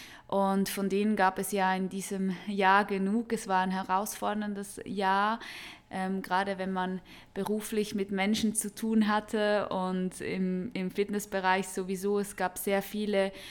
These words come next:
Hürden zu meistern, was halt einfach der Situation auch geschuldet war. Und,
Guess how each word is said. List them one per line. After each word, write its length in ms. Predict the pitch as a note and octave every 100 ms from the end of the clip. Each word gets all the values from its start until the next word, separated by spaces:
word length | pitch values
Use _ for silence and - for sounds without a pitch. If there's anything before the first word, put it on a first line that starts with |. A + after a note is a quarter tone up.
| -
Hürden 460 | - A3 A3 G#3+ G#3
zu 120 | -
meistern, 720 | G3 F3 F#3 G3 - F#3+ F#3
was 160 | F3+ F#3+
halt 160 | F3+
einfach 280 | F3 F3+ F#3+
der 160 | - F#3
Situation 760 | F#3+ - F3 - G3 G3 G3
auch 200 | F3+ F#3
geschuldet 560 | - - G3+ G3 G3 F#3+
war. 300 | F#3+ F#3+ F#3
Und, 160 | F#3